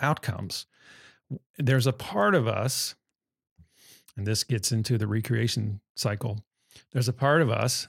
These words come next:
that, that wants to be liked, and it wants everything to always work. And we, this part of us wants to know what the outcomes are,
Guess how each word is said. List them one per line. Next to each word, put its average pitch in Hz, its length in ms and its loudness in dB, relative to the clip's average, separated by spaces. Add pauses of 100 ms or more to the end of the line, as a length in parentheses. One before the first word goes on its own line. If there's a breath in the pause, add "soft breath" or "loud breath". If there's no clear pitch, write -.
that, 113 420 0 (1120)
that 107 180 -2
wants 123 520 2
to 123 100 -4
be 160 120 2
liked, 131 540 0 (100)
and 120 120 2
it 117 100 -2
wants 120 640 0 (260)
everything 156 400 4
to - 60 0
always 151 420 4
work. 139 320 2 (440 loud breath)
And 117 160 2
we, 110 280 0 (760 soft breath)
this 120 160 -2
part 123 260 2
of 131 60 4
us 123 160 2
wants 127 380 4
to 156 120 4
know 143 520 6
what 143 280 2
the 135 140 6
outcomes 131 420 4
are, - 280 -4